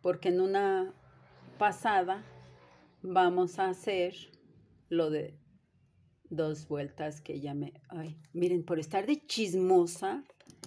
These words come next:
me equivoco. No, nada más cargamos. Introducimos en las dos hebritas, sacamos, los dejamos pendientes y nos vamos a la parte de abajo. Y ahora sí, sacamos de dos en dos.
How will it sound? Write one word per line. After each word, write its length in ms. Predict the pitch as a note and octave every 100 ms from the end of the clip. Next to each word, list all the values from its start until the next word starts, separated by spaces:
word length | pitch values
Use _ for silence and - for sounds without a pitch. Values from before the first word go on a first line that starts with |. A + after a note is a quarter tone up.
| - _
me 140 | E3+ E3+
equivoco. 840 | E3 F#3 E3+ F#3+ G3 - D#3+ -
No, 320 | E3 D3 D3 -
nada 220 | F3 G4+
más 180 | G4 F#4+
cargamos. 580 | - E3+ D3+ C#3+ - _ _ _ _ _ _ _ _ _ _ _ _
Introducimos 760 | F3 E3+ E3 D#3+ D#3 F3 F3 F3+
en 100 | E3
las 160 | D3
dos 200 | C#3+ D3+
hebritas, 500 | E3 D#3 F3+ F#3 G#3+
sacamos, 560 | G3+ D3 F3+ F#3 G3 -
los 180 | E3+ D3+
dejamos 440 | D3 D3+ D#3 D#3
pendientes 760 | - G3+ G#3 G#3+ F#3+ G#3+ G#3+ -
y 180 | G#3 G3+
nos 240 | F3 D3
vamos 500 | D3 D3 D3+ D3 - - _ _ _ -
a 260 | F3+ F3
la 240 | F3 D#3 D3+
parte 320 | D3 - D#3+
de 100 | D3+
abajo. 480 | - - - - _ _ - _ _ _ -
Y 80 | D#3+
ahora 200 | D3+ D#3
sí, 400 | F#3+ B3 D4+ - - - -
sacamos 500 | - F3 - E3+ E3
de 100 | D#3
dos 220 | D3+ D3+
en 180 | E3 D#3
dos. 460 | D#3+ G3 - -